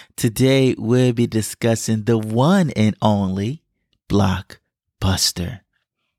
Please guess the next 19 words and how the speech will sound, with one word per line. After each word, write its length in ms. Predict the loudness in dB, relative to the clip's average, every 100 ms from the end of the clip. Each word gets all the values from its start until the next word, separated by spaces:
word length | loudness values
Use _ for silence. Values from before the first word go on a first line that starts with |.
| _
Blockbuster. 800 | -4 -4 -2 -2 -2 -4 -10 -18 _ _ -20 -18 -18 -4
Blockbuster 560 | 0 0 2 0 2 0
has 320 | 2 0 -2
played 640 | -4 0 2 2 2 -2 -4
a 560 | -2 0 0 0 -2 -6 _ _ _ _ _ _ _ _ _ _
integral 360 | -2 0 0 0
part 300 | 2 0 2
in 160 | 2
all 180 | 2 0
of 140 | 0 0
our 120 | 0
childhoods 760 | -2 -4 -4 -6 -8 -10 -14 -4
in 160 | -2 -2
some 280 | -2 -4 -4
capacity. 720 | -4 -2 -2 -2 -6 -10 -6
Like 260 | -6 -4
I 80 | -4
mentioned 480 | -2 -2 -2 -2 -2
earlier, 440 | -2 -2 -2 -4